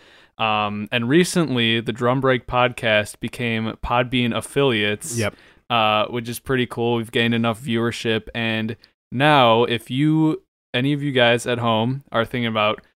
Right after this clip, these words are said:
Speaker 1: starting a podcast using any of their paid services, you can use an affiliate link that we'll have. We'll put it in the description and our link tree and stuff like that. Um, but it'll be w w w dot podbean dot com slash drum break,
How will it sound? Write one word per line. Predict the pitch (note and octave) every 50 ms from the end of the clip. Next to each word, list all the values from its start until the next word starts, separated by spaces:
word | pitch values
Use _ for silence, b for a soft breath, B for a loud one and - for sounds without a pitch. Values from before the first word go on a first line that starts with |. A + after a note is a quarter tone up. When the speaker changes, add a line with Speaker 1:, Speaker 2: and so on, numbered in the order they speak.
| _ _ _ _
Speaker 1:
starting | - - - - B2 B2+ C3 C3 C3 C3
a | B2
podcast | - B2+ B2+ B2 B2 B2 - - B2+ B2+ B2+ C3 C3 - - -
using | B2 A#2+ B2 B2 B2+ B2 A#2+
any | A#2 A#2 B2 A#2+
of | B2 A#2
their | A2+ A#2 A2+ A2+ A2+ A2+ A2+ G#2
paid | - - - C3 B2+ B2+ B2
services, | - - - C3 C3+ C3+ C3+ A#2+ - - A2 G#2+ G#2+ G#2+ G#2 A2
you | A2
can | - - A#2+ A#2
use | A#2 B2 B2+ C3 C3 C3 C3 - - -
an | A#2 A#2
affiliate | A2+ - - - D3 D3+ D3 C#3 C3 G#2
link | A2+ A2 G#2+ G#2+ A2+ A2 - - -
that | A#2 A2+
we'll | G#2+ A2 G#2+ G2+
have. | G#2 G#2+ G#2+ G#2+ G#2+ G#2+
We'll | G#2+
put | - - B2+
it | B2+
in | B2+ B2
the | A#2+
description | A2 A2+ - - - A#2+ A2 - - - A#2 A2 A2 G#2+
and | G#2+ A2 A2 A2 G#2+ - b b b b b b b
our | - A#2+ A#2
link | A#2 A#2+ A#2+ A2+ -
tree | - - A#2+ A2 G#2+
and | G#2+ G#2+ -
stuff | - A#2+ A2 - -
like | A2+ G#2+ F#2 -
that. | G#2+ A2 A2+ A#2 B2 - - _ _
Um, | A#2 A2+ A2 G#2+ G#2+ G#2+ A2 A2 - b b b b b b _ -
but | B2
it'll | B2
be | A#2+ A#2+ A2+
w | G#2+ A#2 A#2+ B2 C3 C3+ B2+
w | C3 B2+ B2 B2+ B2
w | A#2 A#2+ A2+ A2+ A#2+ A#2+ A2+
dot | A2+ A2 G#2+ - - -
podbean | - - A#2 A#2 A#2+ A#2+ A#2+ B2 A#2+ A#2+ A#2+ A2
dot | A#2 G#2+ A2 - -
com | - - A2+ A2 G#2+ A2 A2
slash | - - A#2 A2 G#2+ G#2+ - - -
drum | - - B2 B2 B2+ B2+
break, | G#2 G#2+ G2+ G#2 G#2+ A#2 - - -